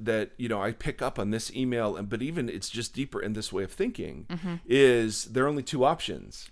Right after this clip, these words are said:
Speaker 2: Yeah, it's black
Speaker 1: Right?
Speaker 2: or, mm-hmm.
Speaker 1: Yeah,
Speaker 2: Yeah,
Speaker 1: so,
Speaker 2: it's
Speaker 1: okay,
Speaker 2: one or
Speaker 1: so
Speaker 2: the
Speaker 1: keep
Speaker 2: other.
Speaker 1: going. So keep going.
Speaker 2: Okay, so he said, uh, "When we suppress the natural gifts of women, we all lose."
Speaker 1: True.
Speaker 2: What do you think should be done about this? It feels as though anyone who cares is just saying,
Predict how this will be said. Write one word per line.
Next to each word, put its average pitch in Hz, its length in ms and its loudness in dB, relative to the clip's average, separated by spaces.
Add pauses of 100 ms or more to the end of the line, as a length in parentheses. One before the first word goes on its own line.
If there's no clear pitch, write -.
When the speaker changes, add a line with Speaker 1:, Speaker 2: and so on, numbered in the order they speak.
Speaker 2:
Yeah, 175 260 6 (140)
it's - 80 -12
black 180 160 8
Speaker 1:
Right? 123 120 10
Speaker 2:
or, - 40 -4 (140)
mm-hmm. 190 340 -2
Speaker 1:
Yeah, 175 220 6
Speaker 2:
Yeah, - 40 -4
Speaker 1:
so, 151 180 6
Speaker 2:
it's - 100 4 (140)
Speaker 1:
okay, 139 100 8
Speaker 2:
one 180 100 2
or 175 40 4
Speaker 1:
so 165 40 2
Speaker 2:
the 175 80 2
Speaker 1:
keep 165 60 6
Speaker 2:
other. 151 120 4
Speaker 1:
going. 139 280 12
So 117 140 0
keep 202 240 2
going. 185 180 12
Speaker 2:
Okay, 143 160 8 (320)
so - 140 2
he 254 60 4
said, 233 340 6
uh, 196 260 12
"When 214 200 4
we 240 120 6
suppress 226 420 4
the 202 100 0
natural 196 380 6
gifts 185 300 2
of 170 160 -2
women, 170 500 0
we 175 140 -2
all 165 240 4
lose." 151 480 -2 (160)
Speaker 1:
True. 113 320 6 (180)
Speaker 2:
What 185 280 4
do 233 60 0
you 262 100 0
think 226 440 -2 (120)
should - 200 0
be 196 80 0
done 220 180 8
about 185 260 2
this? - 460 -6
It 175 160 -6
feels 220 240 2
as 226 100 0
though 190 240 6
anyone 240 340 4
who 262 120 0
cares 170 560 2
is - 180 -4
just 180 220 0
saying, 170 420 -2